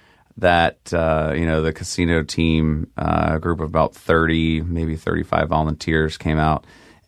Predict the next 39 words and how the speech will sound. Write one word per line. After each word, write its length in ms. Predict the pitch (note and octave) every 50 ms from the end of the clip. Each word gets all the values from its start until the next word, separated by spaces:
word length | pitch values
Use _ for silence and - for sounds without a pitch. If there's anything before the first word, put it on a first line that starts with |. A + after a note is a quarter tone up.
| _ D#2
and, 520 | D#2+ D#2+ D#2 D#2 D#2 D#2 D#2 D#2 D2+ C#2+
um, 520 | C2 C#2 D2 C#2+ C#2+ C#2 C#2+ D2 D#2+ - -
mulched, 640 | - F2+ F2 E2 D#2+ D#2 - - - - - - - -
uh, 160 | - D#2+ D2+ -
weeded, 680 | F2 G2 G2+ G2 F#2+ G2 F#2+ F#2 F2+ F2 F2+ F#2+ G2 - -
mulched, 480 | - F2+ F2+ F2+ F2 F2 - - - -
cleaned 320 | - - G2 F2+ F2+ F2
up 320 | E2+ E2+ E2+ D#2+ D#2+ - - _ - -
seventy 520 | - - - F#2+ F#2 F2+ F#2 F2 F2+ E2+
street 300 | E2 - - F2+ D#2+ -
trees. 480 | - - D2 C#2+ G1+ G1+ - - - -
It's 80 | _ -
a 20 | -
lot 140 | C#2+ - -
of 60 | -
street 200 | - - - -
trees. 320 | - - - - - - - _ - - - - - _ _ -
And, 540 | - E2 E2 D#2+ D#2 D#2 D#2 D#2 D#2 D2 D#2
uh, 420 | D2+ D2+ D2+ D2 D2+ D#2+ D#2 C#2 -
there 140 | D2+ E2 D#2
were 60 | C#2
a 60 | C2+
lot 140 | C#2+ D2 C2+
of 80 | B1 D2+
weeds, 540 | D#2+ C2+ G#1+ G#1 - - - - - - -
lots 260 | - - - D#2+ - -
of 80 | -
bags 360 | - D2+ D2+ D#2 D#2 F#2 E2+
of, 140 | D2+ D#2 D#2+
uh, 340 | D#2 C#2+ C2 C#2 D2 E2 F#2+
<laughs> 40 | -
lots 280 | F#2 F#2+ F#2 G2+ G2 -
of 100 | G#2+ F2
bags 280 | E2+ F2 E2+ E2 -
of 40 | -
compost, 500 | - E2+ E2 D#2+ D#2 - D#2 D2+ D2 -
that's 160 | - - -
for 120 | - D2+ D#2+
sure. 320 | - - C#2+ D2+ D#2 D#2